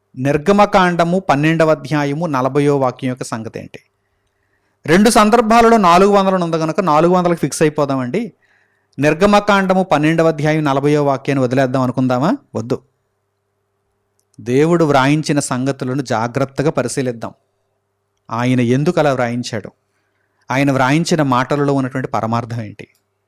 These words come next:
నిర్గమకాండము పన్నెండవ అధ్యాయము నలభయో వాక్యంలో నాలుగు వందల ముప్పై సంవత్సరములు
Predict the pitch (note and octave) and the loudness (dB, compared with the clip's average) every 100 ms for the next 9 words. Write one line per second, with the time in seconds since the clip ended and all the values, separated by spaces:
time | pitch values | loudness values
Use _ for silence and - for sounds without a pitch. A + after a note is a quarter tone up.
0 | _ _ _ _ _ _ _ C3 D3+ D3+ | _ _ _ _ _ _ _ -2 0 2
1 | A#3 B3+ B3+ A#3 G#3+ G#3 A3+ G#3 D#3 F3+ | 4 4 4 4 4 2 2 2 2 2
2 | F#3+ G3 F3+ D3+ E3 D#3+ D#3 E3+ E3+ C#3 | 4 4 2 0 0 2 0 0 0 0
3 | C#3+ D3 C#3+ C3 A#2+ - C3+ F3+ C#3 B2+ | 2 2 2 0 -2 -4 -2 -2 2 4
4 | D#3 F#3 F#3+ F3+ E3 D#3 F3 D3 B2 F#3+ | 4 4 4 4 2 0 0 -2 -2 2
5 | G#3+ G#3 F#3+ - D#3 D3 D3 A#2+ C#3 | 2 2 -2 -2 -4 -2 -2 -2 -6